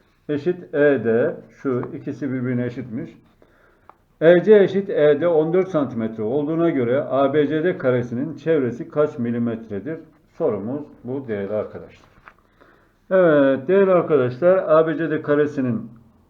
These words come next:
çevresini bulabilmemiz için bir kenarını bulmamız lazım arkadaşlar. Şu üçgenin, şu üçgenin çevresi verilmiş arkadaşlar.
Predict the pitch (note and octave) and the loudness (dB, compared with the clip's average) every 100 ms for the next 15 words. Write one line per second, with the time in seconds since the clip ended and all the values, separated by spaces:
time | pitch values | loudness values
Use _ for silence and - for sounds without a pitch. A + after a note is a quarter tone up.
0 | _ _ _ _ _ _ D#3+ D#3+ D3+ C#3 | _ _ _ _ _ _ 0 0 0 -2
1 | B2 D#3 D3+ D3 D3 C#3+ A2 G2 D3 D#3+ | -4 2 2 2 -2 -2 -2 -6 -8 -10
2 | D3 E3 C#3 C#3 B2+ A2 G#2 A#2+ F3 E3 | -2 -2 -2 -2 0 -2 -2 -4 -6 -8
3 | - _ _ _ _ _ _ _ D#3+ D#3+ | -20 _ _ _ _ _ _ _ -2 0
4 | C3+ A#2 G#2 G2 G2 G2+ - G2 F#2+ - | 0 0 -2 -6 -6 -8 -8 -10 -10 -6
5 | D3 E3+ - _ _ _ _ - F#3 F3+ | -6 -6 -12 _ _ _ _ 0 2 0
6 | - F#3 D#3 B2 - - - _ _ _ | 0 2 2 2 -4 -10 -20 _ _ _
7 | _ _ _ _ _ _ C#3 A#2+ D3+ - | _ _ _ _ _ _ -4 -2 -4 -10
8 | - _ _ _ _ _ D#3 C#3 C3 A2 | -20 _ _ _ _ _ -10 -6 -4 -4
9 | C3 D#3+ - _ _ _ _ _ _ _ | -4 -8 -14 _ _ _ _ _ _ _
10 | D3+ D#3+ D#3 A2+ D3 B2 G2+ F#2 F2+ G2+ | 0 2 0 0 -2 0 -2 -8 -6 -6
11 | - G2+ G2 - D#3 | -6 -6 -8 -4 -4